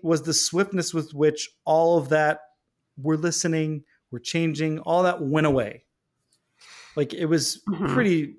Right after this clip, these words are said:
Speaker 1: remarkable. And so, you know, it's easy. Words are easy. What are your actions? Which I think is kind of Lokai's point. But, you know, obviously the ship's in, like, this weird, impossible position where it's like, uh, "We, we can't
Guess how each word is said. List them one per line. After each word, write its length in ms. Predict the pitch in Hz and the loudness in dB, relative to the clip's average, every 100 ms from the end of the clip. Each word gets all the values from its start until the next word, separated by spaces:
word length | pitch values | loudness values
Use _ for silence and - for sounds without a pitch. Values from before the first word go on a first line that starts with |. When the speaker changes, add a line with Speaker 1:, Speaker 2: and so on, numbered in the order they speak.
| - - - - | -20 -20 -20 -4
Speaker 1:
remarkable. 600 | 175 151 147 135 123 117 | 0 2 2 -2 -4 -4
And 180 | 147 151 | -2 -2
so, 300 | 151 165 175 | 2 4 4
you 120 | 120 277 | 2 0
know, 220 | 170 185 | 2 2
it's 200 | 196 - | 0 -2
easy. 520 | 226 220 202 208 202 - _ | 0 0 2 0 -2 -6 _
Words 280 | 185 226 214 | 2 2 4
are 100 | 190 | 4
easy. 440 | 143 117 113 113 - _ _ - | 2 0 -4 -10 -16 _ _ -2
What 160 | 156 151 | 2 4
are 40 | |
your 180 | 147 139 | 4 2
actions? 580 | 120 - 127 117 110 - | 2 -2 -8 -10 -10 -6
Which 140 | 135 | -2
I 80 | 147 | 0
think 200 | 160 147 | 2 2
is 360 | 139 117 - _ - | 0 -2 -8 _ -8
kind 180 | 147 139 | -4 -2
of 80 | 127 | 0
Lokai's 420 | 131 131 123 - | -2 -2 -6 -6
point. 440 | - 135 113 196 - - - _ | -8 -8 -8 -10 -16 -20 -20 _
But, 160 | 180 175 | 2 4
you 80 | 147 | 2
know, 260 | 127 147 - _ 185 | 0 -4 -14 _ -2
obviously 360 | 175 170 175 | 0 2 0
the 100 | 156 | 0
ship's 320 | 147 170 175 | 2 0 -2
in, 100 | 156 | -2
like, 200 | 151 143 | 0 0
this 180 | 147 131 | -4 -6
weird, 480 | 151 156 147 156 147 | -6 -4 0 2 2
impossible 600 | 139 135 143 139 139 131 | 0 0 -2 -2 -2 -4
position 460 | 131 127 160 147 131 | -2 -2 -2 -2 -2
where 120 | 131 | -2
it's 120 | 123 | -2
like, 180 | 123 120 - - - _ | -6 -8 -14 -20 -20 _
uh, 220 | 151 143 131 | -2 -2 0
"We, 260 | 156 160 - 160 | -2 -4 -6 -4
we 120 | 185 | -4
can't 320 | - 226 220 | -2 -2 -2